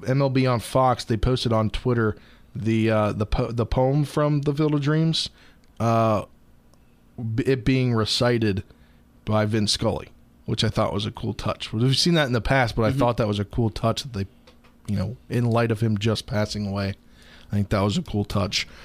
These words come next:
Speaker 1: Uh, but it won't return for twenty twenty-three.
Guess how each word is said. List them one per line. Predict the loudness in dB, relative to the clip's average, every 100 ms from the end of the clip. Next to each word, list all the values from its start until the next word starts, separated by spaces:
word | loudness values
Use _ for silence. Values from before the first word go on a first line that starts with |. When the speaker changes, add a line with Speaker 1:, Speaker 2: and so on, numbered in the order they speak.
| -8 0
Speaker 1:
Uh, | 2
but | 4 4
it | 4
won't | 4 4 4 2
return | 0 0 2 2 0 -2
for | 0 0
twenty | 0 0 0 0
twenty-three. | 0 0 0 -2 0 2 2